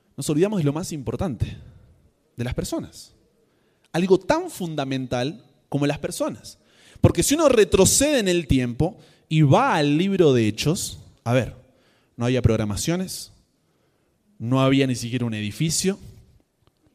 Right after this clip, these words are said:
se juntaban, ¿no es cierto?, en la oscuridad, en la soledad, en secreto, y allí, ¿no es cierto?, cuando vemos la historia de la iglesia primitiva en sus primeros siglos, adoraban. Allí estudiaban la palabra de Dios.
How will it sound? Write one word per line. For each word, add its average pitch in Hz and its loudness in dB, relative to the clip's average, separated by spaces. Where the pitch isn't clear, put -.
se - -6
juntaban, 147 -4
¿no 127 -2
es 120 -4
cierto?, 139 -2
en 123 -6
la 117 -4
oscuridad, 123 -2
en 135 -4
la 120 -4
soledad, 123 -4
en 123 -4
secreto, 220 -4
y 151 0
allí, 240 2
¿no 143 2
es 120 -2
cierto?, 113 -2
cuando 117 0
vemos 147 2
la 123 0
historia 185 -2
de 165 0
la 143 -4
iglesia 147 -2
primitiva 135 2
en 139 0
sus 135 -4
primeros 151 0
siglos, 113 -2
adoraban. 156 6
Allí - 2
estudiaban 202 0
la 135 6
palabra 123 2
de 107 0
Dios. 98 -6